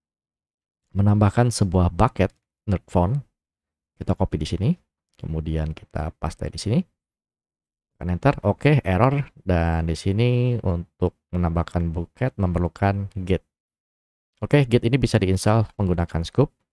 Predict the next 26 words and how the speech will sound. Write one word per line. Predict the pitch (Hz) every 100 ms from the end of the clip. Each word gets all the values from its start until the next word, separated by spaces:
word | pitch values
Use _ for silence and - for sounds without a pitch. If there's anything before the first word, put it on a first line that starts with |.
| 92
atau | - 104
bisa | 95 - 98
menggunakan | 95 90 87 98
cara | 92 90 87
konvensional. | 87 82 85 - 85 90 147 147 _ _ _ _ -
Bagi | 85 85 82 80
Windows | 87 101 139 131
biasanya | 90 87 95 107 101 - _ _
adalah | - 82 92 98 -
git | 95 113 _ _
S | - -
C | 92
M. | 117 165 _ _ _ _ _ _ _ _ _ _ _ _
Oke, | 110 117
tinggal | 87 85
download | 87 92 147
atau | - - 120 127
kita | - - 95
gunakan | 87 87 - 101
Scoop | - - -
saja | 87 87 127 117
dengan | 87 82
cara | - 90 98
mengetik | 95 85 - -
scoop | - - 143 - _ _ _ _
install | 92 87 - 143 151 139